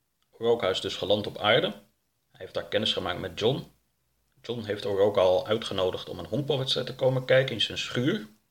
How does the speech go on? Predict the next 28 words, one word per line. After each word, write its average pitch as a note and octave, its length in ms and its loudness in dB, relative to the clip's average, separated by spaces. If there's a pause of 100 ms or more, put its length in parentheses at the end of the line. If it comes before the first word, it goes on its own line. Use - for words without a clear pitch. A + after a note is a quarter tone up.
(160)
waar F#2 120 -18
hij F#2 120 -4
een F2 160 -12
bar G2 160 2
in C#3 100 4
heeft B2+ 200 2
gebouwd. - 560 4 (520)
Maar - 180 -20
eerst D3+ 460 -2 (140)
moeten D3 180 -8
er B2+ 100 2
boodschappen F#2+ 480 2
worden D#2+ 200 -2
gedaan. - 400 -6 (1040)
Hoofdstuk E3 420 -4
twee. F2+ 400 0 (520)
Domme A#2 420 2
dingetjes. - 720 -2 (1120)
John B2+ 260 -4
draaide G#2+ 340 6
zijn G2+ 300 0
S - 80 -2
U F#2+ 80 -6
V - 120 -12
een A2 260 2
groot A2+ 260 2
parkeerterrein G2+ 640 2
op. - 220 -6